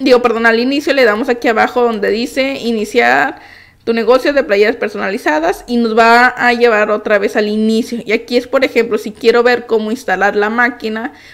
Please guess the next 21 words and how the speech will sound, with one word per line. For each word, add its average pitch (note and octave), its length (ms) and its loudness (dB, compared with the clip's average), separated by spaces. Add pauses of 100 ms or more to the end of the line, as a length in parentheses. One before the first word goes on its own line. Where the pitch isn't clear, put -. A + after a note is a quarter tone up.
pues A3+ 120 -2
ya A3+ 140 4
nada A#3 180 6
más A#3 220 0
me A#3+ 100 0
voy A3+ 180 6
al A#3 120 2
que A3+ 140 -4
yo G#3 140 -2
necesito. - 540 -10
Aquí - 200 -10
en G#3 100 -8
el G#3+ 120 -6
técnico, C4+ 600 0
cómo A3 220 -2
instalar G3+ 400 -2
el A3+ 100 0
plotter C#4 560 0
y A3 100 -6
le G3 140 -6
pico. - 300 -16